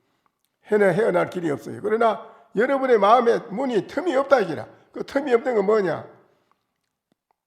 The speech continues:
해가 육천 도가 된다 하지만은 여러분의 불성의 지혜는 해가 그걸 태우지 못해요.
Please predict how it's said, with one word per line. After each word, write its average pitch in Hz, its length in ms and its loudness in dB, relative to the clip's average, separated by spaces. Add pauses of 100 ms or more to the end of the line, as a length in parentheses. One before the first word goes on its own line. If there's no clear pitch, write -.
(960)
해가 208 640 2 (400)
육천 220 320 0
도가 196 180 2
된다 175 240 2
하지만은 165 500 0 (140)
여러분의 214 440 4
불성의 214 500 0
지혜는 170 460 -2 (720)
해가 226 400 4 (400)
그걸 180 280 -2
태우지 170 340 -2
못해요. 117 400 -12